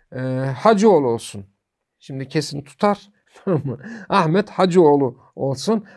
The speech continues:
Bu arkadaşımızın bir yıl boyunca takva bakımından, ihlas bakımından zirvede olduğu günler bugünler arkadaşlar. E peki bugünlerde kendimizi tedavi etmeyeceğiz de ne zaman edeceğiz?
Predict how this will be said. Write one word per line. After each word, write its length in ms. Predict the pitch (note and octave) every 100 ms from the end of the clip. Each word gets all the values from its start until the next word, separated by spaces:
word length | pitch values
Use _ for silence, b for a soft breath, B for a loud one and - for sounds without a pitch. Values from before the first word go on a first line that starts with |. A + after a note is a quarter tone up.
| b
Bu 120 | A3+
arkadaşımızın 840 | G3 - C#3+ C3+ - C#3+ D3+ G3+ D#3+
bir 160 | C4+
yıl 260 | A3+ F3+ C#3+
boyunca 480 | C#3+ D3 D3 A3 A#3+ b b b _
takva 480 | F3+ F3 F3+ G3+ G3+
bakımından, 640 | F3 E3+ F3 E3+ F#3 D3+ -
ihlas 580 | C#3 C#3 - G3+ G#3 -
bakımından 540 | D#3+ D#3 D#3+ F3 D#3+
zirvede 600 | C3+ C#3 F3+ D#3 F3+ F#3+
olduğu 560 | D#3 D#3+ D#3 D3+ C#3 C3
günler 420 | F3+ F#3+ B3+ F#3+
bugünler 280 | E3 C#3+ B2+
arkadaşlar. 720 | B2 B2 A#2 A#2+ - A#2 _ _ _ _ _
E 60 | -
peki 340 | - D3 D3+
bugünlerde 500 | C#3+ E3 E3 D3+ C#3+
kendimizi 460 | C#3 C#3+ D3+ C#3+ C3+
tedavi 280 | C#3+ C#3 C#3
etmeyeceğiz 440 | C#3+ D3+ C#3+ C#3
de 100 | C#3
ne 80 | D#3+
zaman 320 | F3 E3+ C3+
edeceğiz? 440 | A#2+ A#2+ A#2+ -